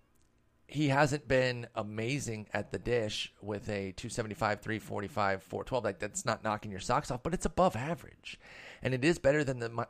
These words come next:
uh, Major League sample that we saw last year from Bader. That three forty-five O B P is getting on base at a decent clip with an eight percent walk rate. He strikes out a little bit too much as well, twenty-nine percent.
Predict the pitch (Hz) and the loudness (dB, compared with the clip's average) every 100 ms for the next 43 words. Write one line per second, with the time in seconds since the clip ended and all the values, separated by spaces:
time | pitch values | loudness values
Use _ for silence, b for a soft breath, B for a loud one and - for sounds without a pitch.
0 | - 117 107 110 123 123 107 - 120 117 | -2 0 0 0 0 0 -2 -2 -4 -4
1 | 107 110 104 98 90 131 175 - 113 98 | -6 -4 0 0 4 4 4 2 -6 -6
2 | 95 95 92 98 - B B 156 175 180 | -4 -4 0 -2 -4 B B 0 2 -2
3 | 190 185 143 123 131 127 110 98 - 185 | -2 0 0 2 2 2 0 -4 -4 -4
4 | 113 - 175 - 117 95 139 151 120 87 | -4 -4 -6 -4 -6 -2 -2 -2 -4 -4
5 | 120 135 - - 131 - 101 87 - 117 | -6 -6 -8 -6 -6 -6 -8 -10 -8 -8
6 | - 107 - - 113 123 143 135 165 - | -6 -8 -6 -2 -2 0 -2 -2 -4 -2
7 | 156 160 147 139 135 139 135 - 139 127 | -2 0 0 0 -2 -2 -4 -4 -4 -4
8 | 127 - 104 117 113 - 113 107 107 104 | -4 -6 2 4 4 2 -6 -4 -6 -6
9 | 98 - 120 | -6 0 0